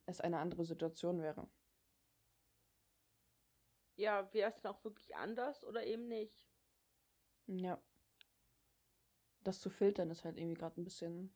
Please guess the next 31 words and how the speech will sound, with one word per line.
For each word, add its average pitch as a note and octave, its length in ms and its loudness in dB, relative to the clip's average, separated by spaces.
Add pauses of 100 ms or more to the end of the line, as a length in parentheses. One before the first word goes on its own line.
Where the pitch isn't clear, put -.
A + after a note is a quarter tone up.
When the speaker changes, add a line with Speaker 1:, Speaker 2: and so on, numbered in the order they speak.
Speaker 1:
schwierig. - 520 -6 (1600)
Aber F#3 140 6
man F#3+ 120 8
will F#3+ 80 10
der G3+ 100 8
Person G3 320 4
halt F#3+ 140 2
auch F3+ 100 2
nicht F#3 140 0
auf F3+ 80 -4
den F#3 120 2
Sack A3 180 0
gehen, D#3 180 -2
weißt D3+ 240 -4
du? A3 240 0
Speaker 2:
Ja. A#3 360 0 (580)
Hat A#3+ 120 -6
ja G#3 240 2
Speaker 1:
So, F3 120 2
Speaker 2:
gerade G#3+ 260 6
Speaker 1:
hä? - 0 -
Speaker 2:
auch F#3 160 2
andere A3+ 340 0
Probleme. G#3 800 -6 (1200)
Ja, A3 440 2
das G#3+ 140 -12
ist - 80 -6
halt G#3+ 120 -2
total - 280 -6
egoistisch G#3 560 0
irgendwie. G3+ 680 -4